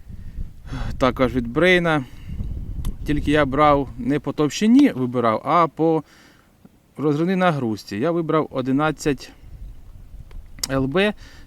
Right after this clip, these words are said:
Це буде товщина десь приблизно нуль один по Японії. Сто п'ятдесят метрів зеленого кольору.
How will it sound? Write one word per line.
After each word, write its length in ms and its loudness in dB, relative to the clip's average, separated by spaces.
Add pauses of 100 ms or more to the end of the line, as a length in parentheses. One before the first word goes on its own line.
(120)
Це 380 2 (120)
буде 380 -2
товщина 480 -2
десь 240 -2
приблизно 560 0
нуль 140 0
один 240 0
по 120 -2
Японії. 580 -4 (1700)
Сто 220 -6
п'ятдесят 340 -6
метрів 360 -2
зеленого 380 0
кольору. 440 2